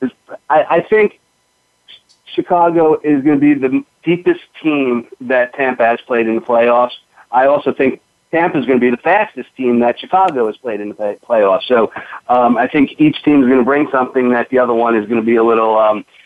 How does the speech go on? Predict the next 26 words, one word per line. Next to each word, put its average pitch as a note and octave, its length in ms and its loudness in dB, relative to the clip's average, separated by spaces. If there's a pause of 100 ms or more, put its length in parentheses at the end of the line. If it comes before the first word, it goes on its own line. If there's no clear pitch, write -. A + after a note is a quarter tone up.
(120)
you A#2+ 80 -6
know, A#2 40 -2
is A2 80 -6
gonna A#2 140 -4
have B2 160 0
to A2 120 -4
adjust A#2+ 340 -2 (100)
to. F#2 180 -18 (440)
Um, A2+ 580 2
but A#2 520 -2 (260)
I C#3 80 2
also F#3+ 340 0
think, D#3 380 -2
you D3+ 60 4
know, C#3+ 100 2
when C#3 100 2
I C3+ 80 2
talked C#3 300 -2
about C3 180 2
in B2 60 -6
the B2 60 -4
beginning C#3+ 260 0
about B2 240 0
Tampa C3 240 -4
Bay, C3 240 0
where A#2+ 240 -2